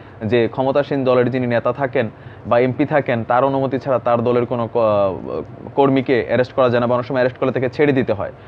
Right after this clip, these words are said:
যারা বিপরীত দলের রাজনীতি করেন, ভিন্ন মতের মানুষ আছেন, তাদেরকে খুব বেশি মামলা হামলা দিয়া আপনার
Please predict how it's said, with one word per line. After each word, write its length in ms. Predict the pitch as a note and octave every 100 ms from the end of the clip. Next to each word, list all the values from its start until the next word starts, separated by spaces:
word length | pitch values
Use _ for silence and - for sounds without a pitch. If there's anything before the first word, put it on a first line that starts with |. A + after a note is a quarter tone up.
| - - -
যারা 160 | G#2+ B2
বিপরীত 360 | C3+ B2+ C#3
দলের 240 | C3+ C#3 C3
রাজনীতি 360 | B2+ B2+ C3+
করেন, 200 | C3+ C3+
ভিন্ন 300 | B2+ C#3+ C#3+
মতের 220 | C#3 C3+
মানুষ 280 | C3 B2 B2+
আছেন, 220 | C#3+ D3+
তাদেরকে 420 | C#3 D3+ E3 D#3 C#3+
খুব 160 | D3+
বেশি 240 | B2 B2 C3+
মামলা 360 | A#2 A#2+ B2
হামলা 320 | B2+ C3+ C3
দিয়া 220 | A#2+ B2+ C#3+
আপনার 360 | - A2 C3